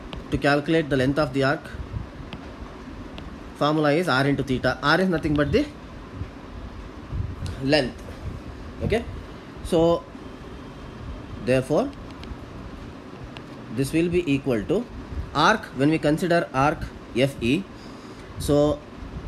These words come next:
the length of the link is O F into theta. Theta, theta is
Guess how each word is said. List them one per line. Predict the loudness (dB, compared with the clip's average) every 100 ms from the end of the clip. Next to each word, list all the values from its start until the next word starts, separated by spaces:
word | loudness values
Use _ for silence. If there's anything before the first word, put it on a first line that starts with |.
| -6 2
the |
length | 4 4 6
of | 4 6
the | 6 6 2 -2
link | 2 4 4
is | 4 2 0 0
O | 4
F | 6 6 4 -2 -14 -12 -10 -10 -14 -10 -10 -10 -10 -10 -10 -12 -12 -12 -12 -14 -14 -16 -14 -12 -10 -10 -12 -6 4
into | 4 6 6 6 4 2
theta. | 4 4 2
Theta, | 2 4 2 4
theta | 4 6
is | 4 2